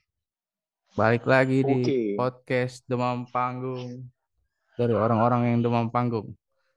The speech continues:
Speaker 2: Let's go.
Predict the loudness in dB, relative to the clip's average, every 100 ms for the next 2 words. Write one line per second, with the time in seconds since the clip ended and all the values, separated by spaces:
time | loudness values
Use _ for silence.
0 | _ _ _ _ -8 -8 -8 -18 _ _
1 | _ _ _ _ _ _ _ -10 -10 -8
2 | -6 -4 -2 2 2 2